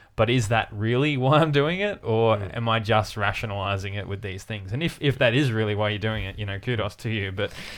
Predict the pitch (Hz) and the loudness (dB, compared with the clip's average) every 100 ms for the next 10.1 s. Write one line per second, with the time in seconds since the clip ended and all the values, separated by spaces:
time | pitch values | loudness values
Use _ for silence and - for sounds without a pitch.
0 | - 127 127 127 117 - - 139 135 135 | -2 2 4 2 -4 -8 -4 2 4 4
1 | 127 101 113 98 90 - 110 101 95 95 | -2 -2 0 0 -4 -4 -4 -4 -8 -6
2 | 101 110 120 139 127 151 110 - - - | -6 -2 0 2 4 2 2 0 2 4
3 | 247 - - - - - - 85 80 - | 4 2 -2 -8 -10 -12 -8 -6 -6 0
4 | 120 127 123 101 98 95 - 85 98 92 | 2 4 4 4 2 0 -6 -4 -2 -2
5 | 95 95 - 104 90 92 - - 92 92 | -2 -4 -2 -6 -2 -4 -6 -8 -6 -4
6 | 92 95 90 95 - 98 95 92 98 98 | -6 -8 -8 -8 -8 -8 -8 -8 -8 -8
7 | 101 98 101 104 110 98 101 95 92 95 | -12 -8 -6 -4 -6 -8 -4 -2 -2 -4
8 | - - - 98 - 101 98 120 117 120 | -10 -14 -14 -14 -8 -6 -2 0 2 0
9 | 110 120 - 117 123 - - - 110 117 | 2 -2 -2 -2 -2 -6 -10 -6 -2 0